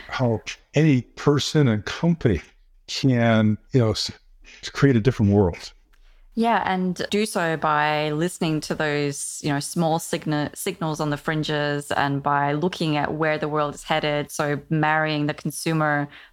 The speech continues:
Speaker 2: bubbling consumer desire with the external pressures of the environment, and then creating something that also is,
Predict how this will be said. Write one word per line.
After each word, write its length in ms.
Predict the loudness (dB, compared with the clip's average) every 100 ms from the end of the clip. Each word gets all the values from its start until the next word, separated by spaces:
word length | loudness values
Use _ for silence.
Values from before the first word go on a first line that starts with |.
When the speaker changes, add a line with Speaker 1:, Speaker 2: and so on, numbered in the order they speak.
| _
Speaker 2:
bubbling 380 | -2 0 -4 -4
consumer 400 | -6 -6 -4 -4
desire 540 | -2 0 2 2 2
with 340 | 0 -2 -2
the 100 | -4
external 440 | -6 -6 -4 -2 -4
pressures 400 | -4 -2 -2 -4
of 100 | -4
the 80 | -2
environment, 640 | 0 2 2 0 -2 -4 _ -20 _
and 120 | -2 -2
then 80 |
creating 580 | -2 -2 0 0 0 -2
something 440 | -2 -4 -2 -4 -2
that 140 | -4 -4
also 400 | -6 -4 -2 0
is, 380 | 0 -2 -4